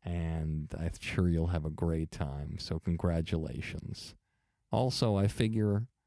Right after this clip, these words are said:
I might as well give away the same thing to somebody who sent me a message, a review on the iTunes comment review section as well.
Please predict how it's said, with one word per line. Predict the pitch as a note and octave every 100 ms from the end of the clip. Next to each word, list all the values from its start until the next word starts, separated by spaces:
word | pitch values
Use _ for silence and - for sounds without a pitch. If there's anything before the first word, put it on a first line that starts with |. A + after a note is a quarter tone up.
| _ _ _ _ _ _ -
I | C3
might | C3+
as | C3+ C3
well | B2
give | G#2 A2+ A2
away | G#2+ G#2+ G#2+
the | F#2+
same | - G#2 G2+ G2 F#2+
thing | A2 G#2 G2+ F#2 -
to | -
somebody | - G2+ F#2+ F2+ F2+
who | F2 F#2 F2+ F2
sent | F2+ - G2 F2
me | F#2 F2+
a | E2+
message, | F2+ F2+ - F#2 E2+ F#2 - - _
a | G2+
review | F#2 F2+ E2+ F#2 F#2 F2+ F2
on | E2 E2+
the | E2 E2
iTunes | E2+ F2+ F2+ - F2 E2+ E2 - -
comment | - F#2+ F2+ F2 E2 -
review | F2+ E2+ E2+ E2+
section | E2 F#2 E2 - - D#2+ D#2+ D#2+
as | F2
well. | F#2+ F2+ F2+ F2